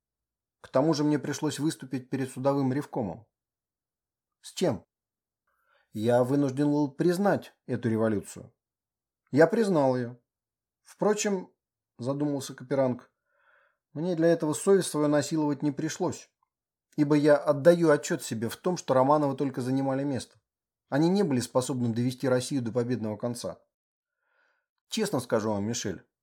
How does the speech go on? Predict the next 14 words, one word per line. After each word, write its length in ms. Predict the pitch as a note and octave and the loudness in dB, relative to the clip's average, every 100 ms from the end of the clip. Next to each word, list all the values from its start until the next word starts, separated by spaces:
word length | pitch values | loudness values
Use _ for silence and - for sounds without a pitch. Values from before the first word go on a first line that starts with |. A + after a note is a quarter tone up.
| - | -8
да, 380 | C#3 F#3 F3+ - | 2 2 2 -6
я 200 | C3+ G3 | 2 2
буду 240 | F3 D#3 | 2 0
поддерживать 640 | C3 C3+ B2 C3+ B2 A#2 | 2 2 2 -2 -2 -6
Керенского 560 | - B2+ A2+ G2+ - G#2+ | -4 -2 -2 -6 -8 -6
в 40 | |
его 220 | A2+ B2+ A#2 | -4 -2 -2
стараниях 560 | - B2+ E3+ E3 C3 | 2 4 4 2 0
воодушевить 500 | A#2+ A#2+ A2+ B2+ A#2 | 0 0 0 -2 -4
флот 320 | - C3+ C3+ | -6 -6 -4
и 40 | B2 | -2
армию 280 | B2+ B2+ G#2+ | -2 -2 -6
к 80 | |
наступлению». 600 | G#2+ - G2 - F#2+ D2+ | -10 -14 -16 -14 -14 -14